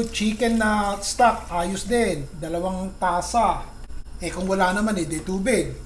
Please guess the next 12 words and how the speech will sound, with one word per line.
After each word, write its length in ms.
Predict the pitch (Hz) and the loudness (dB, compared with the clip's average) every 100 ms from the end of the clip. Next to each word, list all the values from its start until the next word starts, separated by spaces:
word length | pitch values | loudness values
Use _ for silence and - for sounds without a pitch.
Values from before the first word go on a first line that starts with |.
| - | -10
na 80 | 147 | -8
may 160 | 156 - | -8 -4
konting 320 | 175 180 196 | -4 -4 -4
toyo 600 | 214 208 226 254 170 - | -2 0 2 2 0 -6
para 160 | 151 156 | -10 -8
may 160 | 170 165 | -8 -4
lasa 240 | 156 190 | -4 -4
ng 120 | 175 147 | -6 -6
kaunti. 480 | 170 165 - 196 156 - - - - - - - - - - - - - - - - - - - - - - - - - - - | -8 -6 -2 -2 -2 -8 -14 -14 -14 -12 -12 -12 -10 -10 -10 -10 -12 -14 -14 -12 -14 -16 -16 -14 -8 -8 -8 -10 -12 -12 -12 -10
Takpan 320 | 185 220 220 | -4 -4 -2
po 80 | 240 | 2
natin. 560 | 240 240 262 208 160 | 2 4 2 2 0